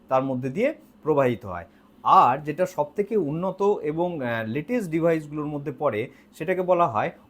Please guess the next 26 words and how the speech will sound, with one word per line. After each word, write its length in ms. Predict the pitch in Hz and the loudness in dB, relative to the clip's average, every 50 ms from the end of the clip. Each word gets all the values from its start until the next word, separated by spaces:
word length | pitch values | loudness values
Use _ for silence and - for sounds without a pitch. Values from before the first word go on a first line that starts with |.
| - | -2
of 300 | - 160 185 190 185 180 | 0 0 0 0 -2 0
the 120 | 214 202 190 | 0 2 4
ear 160 | 190 180 170 170 - | 4 4 4 2 -2
processor, 440 | 123 110 - - 110 - 98 87 - - _ _ _ - | -4 -4 -4 -8 -14 -12 -12 -12 -12 -16 _ _ _ -10
মানে 180 | 123 135 160 170 | -6 -4 -2 -2
একটি 240 | 175 170 - 208 190 - | -4 -4 -6 -10 -10 -8
ছোট্ট 340 | - 226 226 220 - - - | -2 -2 -2 -2 -2 -2 0
ডিভাইস 540 | 233 196 190 170 165 170 170 196 240 254 254 _ _ _ - - | 0 0 2 0 2 4 2 2 2 -2 -8 _ _ _ -16 -8
যেটা 420 | 139 151 147 170 165 165 - - - | -6 -2 2 2 2 2 2 -2 -4
কানের 280 | - 143 143 156 165 165 - - | -4 -2 0 0 0 -2 -2 -4
পেছনে 520 | 156 135 - - 160 156 160 160 160 165 160 - - _ - | -6 -6 -4 -6 -4 -2 0 0 -2 -2 -6 -10 -20 _ -4
এই 160 | 151 147 143 | -2 -2 -2
চু-, 180 | 143 - 147 143 | -2 -6 -6 -2
মে-, 80 | 139 | 0
আহ, 400 | 139 139 139 139 139 135 135 135 | 0 2 2 0 0 0 -2 -4
চুলের 360 | 127 - - 151 151 160 160 | -4 -4 -4 0 2 2 2
মধ্যে 420 | 151 147 147 147 135 151 156 151 151 | 2 0 -2 -4 -2 0 0 0 0
এখানটাতে 480 | 131 143 143 143 143 139 127 151 143 | 0 -2 -4 -2 -2 -2 0 2 2
হচ্ছে 240 | 139 131 135 - 143 | 2 0 -2 -10 -10
যে 260 | 131 139 139 139 139 131 | -4 0 0 0 0 0
ম্যাগনেটের 480 | 127 123 123 127 131 131 127 139 139 127 | -2 -2 -2 -2 -4 -6 -4 -6 -4 -2
দ্বারা 240 | 135 135 139 135 135 | 0 0 2 2 0
হচ্ছে 240 | 127 127 - 143 | -2 -4 -6 -6
লেগে 300 | 131 120 113 113 120 156 | -4 -4 -4 -2 -2 -2
থাকে 220 | 156 160 160 170 180 | -2 -4 -4 -2 0
ডাইরেক্টলি, 540 | 175 170 170 170 170 170 - 190 202 220 | 2 2 2 0 -2 -6 -6 -8 -8 -8